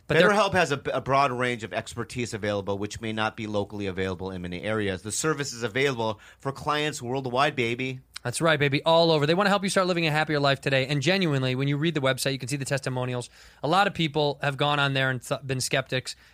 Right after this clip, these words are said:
Speaker 1: Uh, and you try it out. It's, it's, it's worth it. It's worth your time.
Speaker 2: It's therapy that's affordable,
Speaker 1: Yes.
Speaker 2: and it's, um, it's super easy to use.
Speaker 1: And financial aid's available. So if you can't afford it, if you're really kinda bumming out and you're like, "Well, I don't have any money and I'm sad," that's probably why I'm sad.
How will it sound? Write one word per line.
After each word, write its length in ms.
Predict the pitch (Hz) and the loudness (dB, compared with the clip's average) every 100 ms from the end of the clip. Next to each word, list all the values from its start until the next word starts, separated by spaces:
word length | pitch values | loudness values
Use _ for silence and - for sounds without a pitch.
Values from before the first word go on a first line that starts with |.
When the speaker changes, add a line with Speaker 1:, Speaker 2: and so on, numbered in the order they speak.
| _ | _
Speaker 1:
Uh, 420 | 131 123 120 120 - | 2 4 4 0 0
and 100 | 156 | -2
you 80 | |
try 280 | 147 196 190 | 0 4 4
it 80 | 156 | 4
out. 260 | 127 123 - - | 4 2 -4 -10
It's, 180 | - - | -10 -4
it's, 240 | 180 - - | -4 -4 -4
it's 180 | 165 190 | -2 2
worth 220 | 214 156 | 2 0
it. 120 | 104 - | -6 -8
It's 180 | 135 | -4
worth 200 | 196 214 | 0 0
your 80 | 214 | -2
time. 340 | - 165 135 127 | -2 0 -2 -4
Speaker 2:
It's 200 | 147 143 | -6 -6
therapy 440 | - - 160 175 175 | -10 0 2 2 2
that's 180 | 135 - | -2 -4
affordable, 960 | 117 - 123 127 147 143 151 147 151 135 | -6 -8 -4 -2 0 0 0 2 2 4
Speaker 1:
Yes. 320 | 131 123 117 | 4 2 0
Speaker 2:
and 80 | 110 | -2
it's, 280 | 123 120 - | -6 -4 -2
um, 360 | 113 110 104 - | 0 0 -4 -10
it's 100 | - | -14
super 380 | - 165 151 135 | -10 -8 -6 -6
easy 240 | 120 113 | -6 -8
to 80 | 107 | -6
use. 260 | 104 104 104 | -4 0 2
Speaker 1:
And 180 | 254 | 2
financial 360 | - 214 214 202 | 2 0 0 0
aid's 140 | 190 | 0
available. 320 | 170 190 160 123 | 2 2 2 0
So 100 | 143 | -4
if 80 | |
you 80 | 160 | -4
can't 180 | - 202 | -2 -2
afford 280 | 185 214 151 | 0 0 0
it, 100 | 143 | -2
if 140 | 139 | -6
you're 100 | 160 | -4
really 260 | 170 180 175 | -2 -2 -2
kinda 300 | - 170 156 | -4 -4 -2
bumming 320 | 151 156 156 | 0 0 2
out 160 | 147 139 | 2 0
and 100 | 135 | -2
you're 100 | 135 | -2
like, 160 | 127 | 0
"Well, 80 | 143 | -2
I 20 | |
don't 140 | 151 147 | 0 -2
have 80 | 147 | 0
any 100 | 143 | 0
money 320 | 147 147 143 | 0 0 -2
and 200 | 147 156 | 0 0
I'm 100 | 131 | 0
sad," 260 | - 127 131 | 0 0 -2
that's 120 | - | -2
probably 240 | 143 135 | -2 -2
why 260 | 127 135 139 | 0 2 2
I'm 120 | 123 | 0
sad. 320 | - 127 135 | 0 0 0